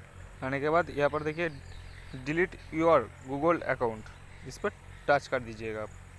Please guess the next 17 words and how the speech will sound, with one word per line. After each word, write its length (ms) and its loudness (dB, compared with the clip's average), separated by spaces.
touch 160 0
करने 220 -4
के 60 -2
बाद 180 4
यहाँ 180 2
पर 140 2
देखिए 320 0
आपका 280 -2
Gmail 360 -2
account 300 0
आ 100 6
गया। 240 2
यहाँ 120 6
पर 140 2
password 360 2
डालना 260 4
बोल 160 2